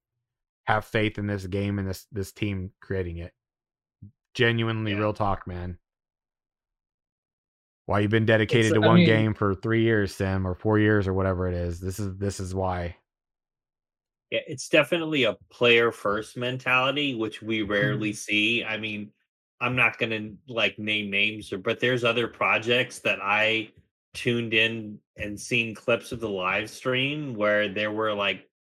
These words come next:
Speaker 2: certain bugs in the game that they were like, "Oh, yeah, you know, we're not gonna fix that this time, but, you know, the next time we do X Y Z event,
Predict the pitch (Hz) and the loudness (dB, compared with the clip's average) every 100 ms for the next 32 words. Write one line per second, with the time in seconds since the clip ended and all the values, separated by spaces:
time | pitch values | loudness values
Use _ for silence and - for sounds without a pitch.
0 | _ - 139 139 127 104 98 98 110 110 | _ -8 -6 -6 -8 -6 -2 -2 -4 -6
1 | 123 127 127 127 131 143 147 131 117 123 | -6 -4 0 2 2 -2 -8 -14 -4 -2
2 | 120 110 107 101 - _ _ _ _ _ | 0 0 0 -2 -8 _ _ _ _ _
3 | _ - 175 170 165 135 113 127 131 120 | _ -2 4 6 4 2 2 4 6 6
4 | 110 95 120 113 113 113 127 139 135 - | 4 2 -4 -2 -2 0 0 0 0 -4
5 | 104 - 110 - 123 113 110 - 104 - | -8 -6 -6 -4 -2 0 -2 -4 -10 -12
6 | - 104 104 104 104 98 - 98 92 - | -8 -6 -2 -4 -4 -6 0 0 0 -6
7 | 113 101 107 127 - - 120 113 107 101 | -8 -4 0 0 -2 -6 -6 -4 -6 -2
8 | 107 98 104 - 107 98 101 104 98 90 | -4 -4 -10 -8 -2 -2 -2 -2 -2 -2
9 | 95 101 | -6 -6